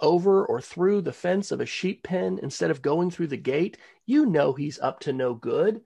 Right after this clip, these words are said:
a sheep rustler. The shepherd walks right up to the gate. The gatekeeper opens the gate to him, and the sheep recognize his voice.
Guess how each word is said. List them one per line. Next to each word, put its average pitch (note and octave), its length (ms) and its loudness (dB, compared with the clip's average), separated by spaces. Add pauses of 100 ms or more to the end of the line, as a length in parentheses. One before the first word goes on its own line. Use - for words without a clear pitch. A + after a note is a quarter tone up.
(240)
a F3 80 -4
sheep D4+ 400 -4
rustler. D3+ 480 -4 (720)
The E3+ 120 4
shepherd D#3 540 0
walks D3+ 300 2
right E3 440 0
up F3+ 240 0
to D3+ 100 -14
the D#3 80 -6
gate. F#3 460 -4 (800)
The F#3 120 4
gatekeeper G3 580 2
opens F#3 340 0
the G3+ 100 2
gate D3 360 0
to C#4+ 220 0
him, C3+ 300 -2 (240)
and E3 140 2
the D#3 60 2
sheep D3+ 280 -2
recognize C3 680 0
his B2 160 -8
voice. C#3 560 -4